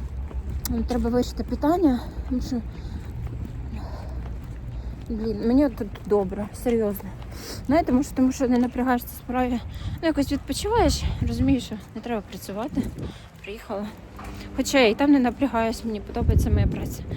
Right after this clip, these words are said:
Мені просто треба дізнатися з приводу трьох місяців, що мені робити далі. Вирішити питання, тому що я люблю свята, але це в Польщі,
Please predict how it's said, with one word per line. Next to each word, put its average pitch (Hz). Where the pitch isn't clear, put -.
Мені 262
просто 254
треба 240
дізнатися 240
з -
приводу 220
трьох 214
місяців, 220
що -
мені 185
робити 196
далі. 185
Вирішити 208
питання, 240
тому 202
що 214
я 240
люблю 240
свята, 240
але 220
це 240
в -
Польщі, 240